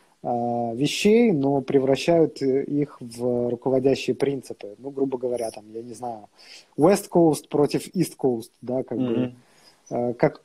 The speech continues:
Speaker 1: какой рэп круче, да, вот если ты не East Coast, значит, ты недостаточный рэпер, там, не знаю, или там, ну, в любой теме это есть. М,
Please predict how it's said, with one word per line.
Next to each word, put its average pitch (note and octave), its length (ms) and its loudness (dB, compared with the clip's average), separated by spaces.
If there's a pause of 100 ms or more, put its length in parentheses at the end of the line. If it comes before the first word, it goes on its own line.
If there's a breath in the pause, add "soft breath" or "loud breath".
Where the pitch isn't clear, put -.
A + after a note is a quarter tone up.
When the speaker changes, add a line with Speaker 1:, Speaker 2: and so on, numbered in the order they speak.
Speaker 1:
какой F3 340 2
рэп E3+ 240 2
круче, B2 540 -6
да, A#2 80 -10
вот A#2 500 -6
если C#3 240 0
ты D3+ 140 0
не E3 240 4
East - 180 0
Coast, C3+ 420 2
значит, B2+ 420 -6
ты C3+ 80 0
недостаточный B2 680 -4
рэпер, A2+ 360 -8
там, G#2+ 120 -20 (120)
не B2+ 100 -12
знаю, A2+ 280 -12 (580 soft breath)
или A2 160 -10
там, G2+ 520 -14 (600 soft breath)
ну, A3 220 4
в F#3 420 2
любой A3 300 8
теме G3 340 2
это D3+ 140 -2
есть. C3 460 -4 (380)
М, A#2+ 340 -12